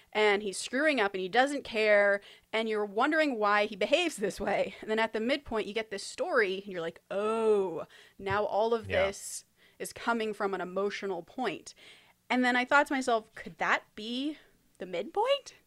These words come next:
Speaker 1: That's not a plot
Speaker 2: Mm.
Speaker 1: midpoint. That's not even something they were setting up. Like, I didn't even know the dad thing was a thing until this moment." So that to me was just an interesting conversation thing of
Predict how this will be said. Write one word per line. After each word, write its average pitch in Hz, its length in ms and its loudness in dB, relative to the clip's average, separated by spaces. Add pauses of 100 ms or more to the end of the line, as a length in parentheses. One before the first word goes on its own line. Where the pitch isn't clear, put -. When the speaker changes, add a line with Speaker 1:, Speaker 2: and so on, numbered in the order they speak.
Speaker 1:
That's 285 220 2
not 480 220 8
a 294 60 8
plot - 320 2
Speaker 2:
Mm. 139 80 2
Speaker 1:
midpoint. 226 480 2 (160)
That's 523 180 6
not 508 140 4
even 370 160 2
something 311 360 0
they 254 100 2
were 214 120 2
setting 240 420 2
up. 403 240 4
Like, 233 140 2
I 254 120 4
didn't 381 160 2
even 240 220 -2
know 240 360 4 (240)
the 226 100 2
dad 254 480 4
thing 247 240 2
was 220 180 2
a 196 80 2
thing 202 600 -2 (240)
until 226 420 2
this 208 160 -2
moment." 220 640 -2 (260)
So 247 600 4 (420)
that 254 280 0
to - 80 -4
me 262 100 -2
was 233 120 -6
just 214 140 -8
an 202 160 -8
interesting 214 400 -6
conversation 208 600 -4
thing 208 340 -4
of 190 340 -4